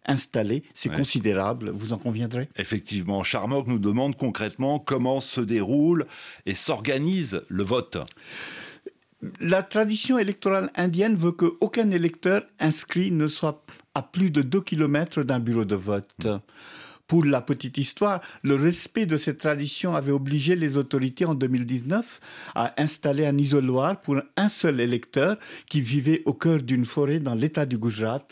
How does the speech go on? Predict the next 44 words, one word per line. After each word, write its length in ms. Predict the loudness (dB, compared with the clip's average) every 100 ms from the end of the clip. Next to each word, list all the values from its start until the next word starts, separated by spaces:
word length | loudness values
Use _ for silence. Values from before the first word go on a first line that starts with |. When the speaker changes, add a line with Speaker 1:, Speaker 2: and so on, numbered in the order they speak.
| -6
Speaker 1:
à 80 | -2
l'ouest 320 | 0 -2 0
du 140 | -4
pays. 460 | 0 0 0 -2 -6 _ -20 -20 -20 -20 -20 -2
L'année 300 | 0 2 2
deux 140 | 2
mille 180 | 2 0
vingt-quatre 560 | 0 -2 0 -2 0 0
ne 160 | 0
dérogera 500 | 2 0 0 -2 -2
pas 180 | 0 0
à 20 | 0
la 140 | 0
règle. 420 | 2 2 2 0 -2 -16 -4
On 160 | 0 0
a 80 | 0
vu 220 | 2 2
les 120 | 0
fonctionnaires 680 | 0 -2 0 0 2 2 0 -4 -18 -14
acheminer 640 | -4 -2 2 4 4 4 4
les 140 | 2
bulletins 320 | 2 0 2 0
de 100 | 2
vote 400 | 0 0 -4 -18 -16 -2
ainsi 340 | -2 0 -2
que 120 | 0
les 140 | 0 2
machines 480 | 2 2 2 2 2
de 80 |
vote 300 | 0 0 0
électronique 640 | 0 -2 -2 0 0 0 -2
jusqu'aux 380 | -2 -2 -4
coins 280 | -2 0 2
les 160 | 2 0
plus 320 | 2 2 2
reculés 380 | 0 0 0 0
du 160 | -2
pays, 400 | -2 0 0 -2 -6 -20 -10 -6
parfois 380 | -6 -4 0
même 240 | 0 0 -2 -6 _
à 80 | -8
dos 180 | -2 -2
de 140 | -2
chameau, 500 | -4 -4 -2 -2 -4